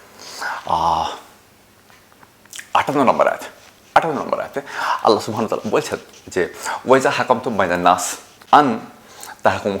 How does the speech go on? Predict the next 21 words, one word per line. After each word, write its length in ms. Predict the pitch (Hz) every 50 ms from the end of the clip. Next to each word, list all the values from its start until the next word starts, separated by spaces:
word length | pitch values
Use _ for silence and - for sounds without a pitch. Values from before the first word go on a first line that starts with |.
| - - -
বিল 160 | 92 95 90 -
আদলি।" 240 | - 95 90 - 101
আল্লাহ 1300 | - - - - - - _ - - _ _ _ _ _ _ _ _ _ _ - - - - - - 156
সুবহানাহু 0 |
ওয়া 60 | -
তাআলা 140 | - 92 78
বলছেন 240 | 69 - - - 202
যে, 80 | - - - - - - - -
"ওয়াইজা 220 | 113 117 120 123 127
হাকামতুম 400 | - - - - - - 127 117
বাইনান 200 | 117 117 123 135
নাস 280 | - 76 - - - - - - - - - - - - -
আন 200 | - 120 113 113 - - - - - -
তাহকুমু, 340 | 123 120 - - 120 104 - - - - - - -
আহ, 120 | - - -
বিল 180 | - 120 -
আদলি।" 240 | - 160 135 120 - - - - - - - - - _ _ _ _ - - - - - - - -
তো 80 | - - -
এর 120 | 127 117
অর্থ 200 | 117 117 - -
কি? 100 | - -